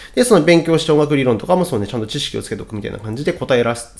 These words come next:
ゃるんですけども、それはまあね、正解ではあるんだけど、それはね、あの、正解にならないくらいね、その当然のことなんです。もう大前提。もうラーメン屋さん出そうと思った時に、そのね、ラーメン、ラーメンを美味しく作ることはもう大前提なんですよ。もうラーメンって急に作ってもカップラーメンでもいいやみたいな感じでラーメン屋さん作る人っていないじゃないですか。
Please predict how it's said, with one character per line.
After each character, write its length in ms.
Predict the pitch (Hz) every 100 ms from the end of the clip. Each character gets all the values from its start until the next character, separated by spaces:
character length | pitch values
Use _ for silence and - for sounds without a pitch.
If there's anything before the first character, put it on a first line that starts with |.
| -
ゃ 80 | 139
る 80 | 117
ん 60 |
で 60 | 107
す 80 | -
け 80 | 120
ど 80 | 151
も、 160 | 156
そ 120 | 151 370
れ 40 |
は 80 | 381
ま 120 | 214
あ 60 | 123
ね、 140 | 107
正 260 | - 160 143
解 220 | 139 131
で 80 | 139
は 220 | 110 139
あ 40 |
る 80 | 139
ん 60 | 107
だ 100 | 101
け 120 | 104
ど、 220 | 113 113 - - -
そ 120 | 294
れ 60 |
は 80 | 311
ね、 140 | 269 160
あ 100 | 123
の、 140 | 117
正 200 | - 269
解 180 | 277 247
に 40 |
な 100 | 175
ら 100 | 226
な 100 | 254
い 80 | 254
く 40 |
ら 100 | 247
い 40 | 127
ね、 100 | 104
そ 140 | -
の 80 | 110
当 220 | - 175
然 160 | 175 160
の 80 | 147
こ 80 | 143
と 80 |
な 60 | 117
ん 20 |
で 60 | 98
す。 180 | - 151
も 60 |
う 20 |
大 180 | 135 156
前 180 | 160 135
提。 220 | 117 110 - - -
も 120 | 151
う 20 |
ラ 140 | 202
ー 20 | 233
メ 120 | 233
ン 20 |
屋 60 | 226
さ 120 | 220
ん 60 |
出 100 | 175
そ 120 | 180 208
う 40 |
と 60 | 151
思 100 | 139
っ 20 |
た 80 | 113
時 200 | 110 110
に、 100 | 95
そ 100 | 110
の 80 |
ね、 60 | 107
ラ 140 | 151
ー 80 | 185
メ 100 | 175
ン、 60 | -
ラ 140 | 190
ー 20 |
メ 100 | 165
ン 100 | 113 120
を 20 |
美 180 | 233 277
味 40 |
し 100 | -
く 100 | 254
作 220 | 202 247
る 160 | 135 110
こ 100 | -
と 100 | 135
は 40 | 117
も 60 |
う 40 | 104
大 160 | 196
前 180 | 220 240
提 140 | 214
な 80 | 127
ん 20 |
で 60 | 110
す 60 | 95
よ。 140 | 92 - -
も 80 |
う 40 | 160
ラ 100 | 190
ー 20 |
メ 80 | 180
ン 40 |
っ 20 |
て 80 | 143
急 120 | -
に 60 | 143
作 120 | 147
っ 20 |
て 60 | 123
も 60 | 104
カ 100 | 139
ッ 60 |
プ 60 | -
ラ 100 | 202
ー 20 |
メ 80 | 190
ン 20 |
で 60 | 123
も 80 | 135
い 20 |
い 40 |
や 40 | 127
み 80 |
た 60 | 113
い 40 |
な 60 | 110
感 160 | 127 117
じ 60 |
で 40 | 120
ラ 120 | 139
ー 20 |
メ 80 | 143
ン 40 |
屋 20 |
さ 100 | 139
ん 80 | 131
作 120 | -
る 60 | 139
人 100 | -
っ 20 |
て 80 | 113
い 40 |
な 80 | 156
い 60 | 202
じ 60 |
ゃ 20 | 123
な 40 |
い 0 |
で 20 |
す 80 | 104
か。 160 | 107